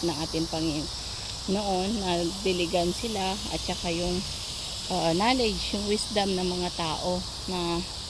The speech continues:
mag-ano, di ba? May ano yung, may amoy yung gamot. Gamot yung,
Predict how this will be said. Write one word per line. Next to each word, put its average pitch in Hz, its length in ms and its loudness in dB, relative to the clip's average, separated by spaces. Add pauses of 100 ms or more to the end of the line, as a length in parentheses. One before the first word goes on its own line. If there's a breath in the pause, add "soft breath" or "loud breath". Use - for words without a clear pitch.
(540)
mag-ano, 170 560 2
di 160 160 2
ba? 151 160 0 (1600)
May 175 400 2
ano 180 160 2
yung, 185 160 -2
may 185 160 -2
amoy 170 240 0
yung 165 160 -2
gamot. 175 320 0 (640)
Gamot 170 400 -2
yung, 170 320 -2